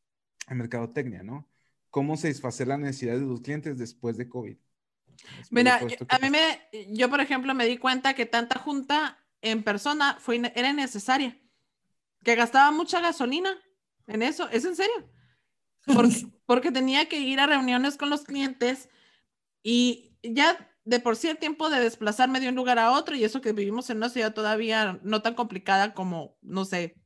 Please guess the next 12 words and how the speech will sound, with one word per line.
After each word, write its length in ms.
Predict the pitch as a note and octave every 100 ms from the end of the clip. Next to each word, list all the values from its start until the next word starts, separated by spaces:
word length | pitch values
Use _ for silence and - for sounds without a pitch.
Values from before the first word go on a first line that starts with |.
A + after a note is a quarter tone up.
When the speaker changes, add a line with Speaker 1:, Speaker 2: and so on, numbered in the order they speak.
| _ -
Speaker 2:
la 220 | E3+ F#3
Ciudad 180 | F#3+ F#3
de 80 |
México 420 | F#3+ C4 B3+ - F#3
o 280 | F3 E3 - _ _
Guadalajara, 460 | - F3 D#3+ A#3+ B3
yo 160 | G#3 G3+
qué 80 |
sé, 140 | G#3 F3
¿no? 180 | A#3+ - _ _ _ _ _ _ _ -
Este, 680 | G#3+ G3+ - G#3 G3+ G3 - _ _ _ _ _ _ _ _ _ _ _
pero 480 | C4+ C#4 C4+ B3+ -